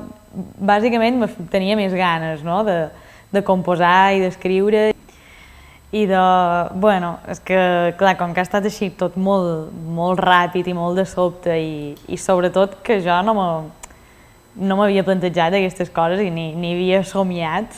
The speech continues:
eh, com guanyar-se nou, simplement m'hi vaig presentar per, perquè sí, <laughs> per agafar rodatge. Eh, sí que he tingut una mica la sensació de, em, quan va venir tot això de la pandèmia, d'aturar, me va servir una mica per,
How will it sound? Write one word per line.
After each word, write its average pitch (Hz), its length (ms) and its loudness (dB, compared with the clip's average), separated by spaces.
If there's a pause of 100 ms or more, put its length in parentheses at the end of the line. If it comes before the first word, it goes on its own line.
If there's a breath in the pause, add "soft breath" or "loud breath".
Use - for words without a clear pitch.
eh, - 240 -6
com 214 480 4 (540)
guanyar-se 190 580 2
nou, 185 240 0
simplement 185 320 2
m'hi 196 80 4
vaig 185 160 4
presentar 185 480 0
per, 180 300 0 (580 loud breath)
perquè 202 260 2
sí, 285 380 8
<laughs> 240 60 6
per 294 100 10
agafar 214 380 6
rodatge. 202 580 4 (760 loud breath)
Eh, 190 680 4
sí 220 220 0
que 247 100 8
he 240 40 4
tingut 240 240 2
una 233 120 4
mica 214 200 0
la 202 100 -4
sensació 190 500 0
de, 202 160 4 (1300 loud breath)
em, 190 300 -4
quan 185 180 2
va 185 140 6
venir 208 160 2
tot 185 100 2
això 196 160 0
de 190 140 2
la 185 100 0
pandèmia, 190 540 2
d'aturar, 180 640 4
me 180 160 0
va 170 160 4
servir 185 320 0
una 214 160 2
mica 185 320 -4
per, 180 220 4